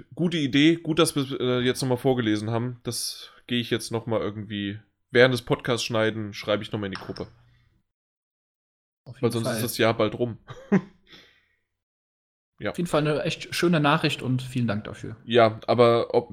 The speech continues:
Speaker 1: wie, wie sehr wir das wirklich jetzt wieder bean-, äh, also be-, thematisieren noch, äh,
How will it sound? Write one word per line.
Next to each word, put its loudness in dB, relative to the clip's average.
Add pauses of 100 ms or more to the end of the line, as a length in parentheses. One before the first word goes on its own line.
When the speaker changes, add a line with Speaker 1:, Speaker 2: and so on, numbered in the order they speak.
Speaker 1:
wie, -2
wie 0
sehr 4
wir 0
das -6
wirklich -6
jetzt -6
wieder 2
bean-, 2
äh, 0
also 0 (160)
be-, 0 (280)
thematisieren -2
noch, -4 (640)
äh, -2